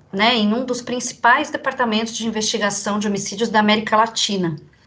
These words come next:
Quanto o senhor considera que a segurança pública e o sistema de justiça evoluíram no aprimoramento do trabalho de elucidação dos homicídios nos últimos anos?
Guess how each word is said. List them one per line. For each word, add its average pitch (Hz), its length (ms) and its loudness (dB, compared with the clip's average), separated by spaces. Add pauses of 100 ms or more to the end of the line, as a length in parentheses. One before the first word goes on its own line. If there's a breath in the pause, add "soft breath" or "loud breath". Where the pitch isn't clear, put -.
Quanto 311 480 2
o 202 60 -2
senhor 226 300 -2
considera 214 840 2 (140)
que - 80 -2
a 220 40 2
segurança 220 560 0
pública 233 680 0
e 226 140 0
o 247 60 0
sistema 254 500 0
de 233 120 -2
justiça 214 840 -2 (320 loud breath)
evoluíram 233 680 4
no 220 120 0
aprimoramento 226 840 0
do 220 80 -8
trabalho 202 600 4
de 175 160 -8
elucidação 208 840 -4
dos 208 240 -6
homicídios 196 760 -4
nos 208 160 0
últimos 208 380 -4
anos? 185 540 0